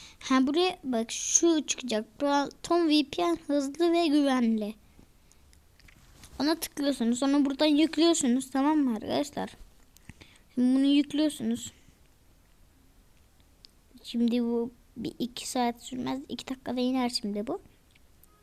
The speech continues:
İster bu V P N'yi kullanın, ister de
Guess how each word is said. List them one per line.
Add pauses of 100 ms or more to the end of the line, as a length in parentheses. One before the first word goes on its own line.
(720)
İster (420)
bu (380)
V
P
N'yi
kullanın, (640)
ister
de